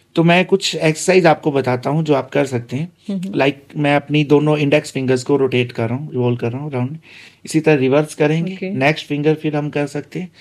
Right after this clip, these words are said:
Speaker 1: ये सारी fingers को इस तरीके से करें। Next exercise है, जैसे ये आप देख रहे हैं, एक तरफ फ़ाइव, एक तरफ वन।
Speaker 2: हम्म।
Speaker 1: Now chain,
Speaker 2: ओके।
Speaker 1: Chain, Chain,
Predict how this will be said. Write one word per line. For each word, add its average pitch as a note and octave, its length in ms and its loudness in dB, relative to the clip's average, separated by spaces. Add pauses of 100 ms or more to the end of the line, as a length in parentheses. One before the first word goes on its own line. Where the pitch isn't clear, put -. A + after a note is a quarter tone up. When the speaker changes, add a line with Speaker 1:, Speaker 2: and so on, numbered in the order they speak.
(400)
Speaker 1:
ये D3+ 140 4
सारी D3 320 0
fingers C#3+ 340 -2
को - 100 -6
इस C3+ 140 -8
तरीके C3+ 320 -2
से C#3 140 -4
करें। D3 260 -6 (220)
Next C#3+ 300 -2
exercise C#3 400 0
है, C#3+ 60 0
जैसे C3+ 300 -2
ये C3+ 80 2
आप C3 120 0
देख C3 240 2
रहे C#3 100 -4
हैं, D#3+ 120 -8 (380)
एक B2 140 -6
तरफ C#3 140 -2
फ़ाइव, C#3+ 280 4
एक C3+ 160 0
तरफ C3+ 160 -2
वन। C3+ 240 -2 (520)
Speaker 2:
हम्म। F#3 120 -10
Speaker 1:
Now A#2+ 240 -2
chain, F3 240 2 (920)
Speaker 2:
ओके। F#3+ 220 -10
Speaker 1:
Chain, E3+ 320 2 (640)
Chain, D#3+ 380 -2